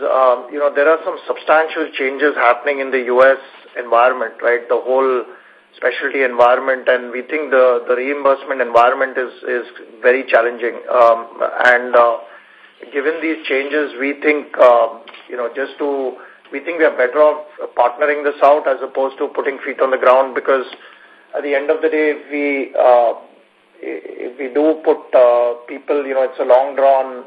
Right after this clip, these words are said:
uh, payback period, right? Um, so at this point, we've changed our strategy, uh, on the respiratory side, and our view is, um, you know, partnership we think would be a better strategy for Ryaltris, uh, g-, just given the,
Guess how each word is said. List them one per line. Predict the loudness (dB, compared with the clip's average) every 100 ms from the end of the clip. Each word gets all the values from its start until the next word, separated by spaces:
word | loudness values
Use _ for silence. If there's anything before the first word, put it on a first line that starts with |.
| -2
uh, | 2 2 2 0
payback | -2 2 0 0
period, | -8 -6 -6 -8 _ -4
right? | -2 -4 -10 _ _ _ _ -2
Um, | 2 2 0 -4
so | -4
at | -4
this | -10 2
point, | 4 4 0 -8
we've | -12 -10
changed | -6 -6 2
our | 2 4
strategy, | 0 0 -2 -6 -6 -4 2
uh, | 4 4 2 0 -4
on | 0
the |
respiratory | 0 0 -2 -4 -4 -8 2
side, | 4 4 2
and | 0
our | -2
view | -2 -4 -2
is, | -2 -4 -12 _ _ _ _ _ -2
um, | 0 0 -2 -14 -20 _ -10
you |
know, | -8 2
partnership | 2 2 -4 -6 -6 -6
we | -8
think | -6 -8 -6
would | -8 0
be | 0
a |
better | 4 2 2
strategy | 2 2 0 -6 -2
for | 2
Ryaltris, | 4 2 0 -6 -8 -14 _ _ -20 -20 _ -4
uh, | 0 2 2 0 -2 -10 -18 _ _ _ -20 -20 -10
g-, | -8 -2
just | -4 -2
given | -2 2
the, | 6 6 6